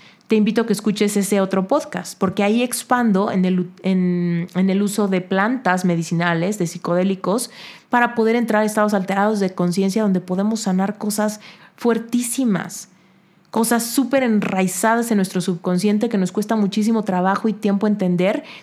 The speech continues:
con herramientas terapéuticas. He aprendido a trabajar con medicinas ancestrales, con tabaco, con hongos, con cacao. Y es sumamente liberador poder conectar con este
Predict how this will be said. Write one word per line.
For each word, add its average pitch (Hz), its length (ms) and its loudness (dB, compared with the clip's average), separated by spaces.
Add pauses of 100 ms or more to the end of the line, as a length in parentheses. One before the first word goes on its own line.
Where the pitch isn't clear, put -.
con 214 180 2
herramientas 196 500 0
terapéuticas. - 960 -2 (1200)
He 220 120 4
aprendido 220 420 2
a 214 40 -6
trabajar 196 440 0
con 208 300 0
medicinas 202 580 2
ancestrales, 190 960 -2 (400)
con 190 200 2
tabaco, 196 640 2
con 170 200 0
hongos, 196 640 0 (1500)
con 185 180 0
cacao. 180 640 -2 (680)
Y 202 160 2
es 214 120 2
sumamente 220 680 2
liberador 180 540 2
poder 185 280 0
conectar 196 560 0
con 190 160 0
este 185 560 -2